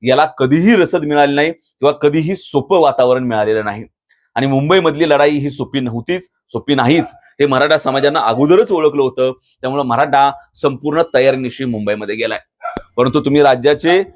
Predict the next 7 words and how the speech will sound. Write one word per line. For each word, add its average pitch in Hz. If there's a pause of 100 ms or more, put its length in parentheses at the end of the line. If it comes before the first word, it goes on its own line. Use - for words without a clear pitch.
(220)
कर्तव्यदक्ष 208
मुख्यमंत्री 160
आहात, 139 (420)
तुम्ही 139
राज्याचे 147 (300)
प्रमुख 190
आहात, 143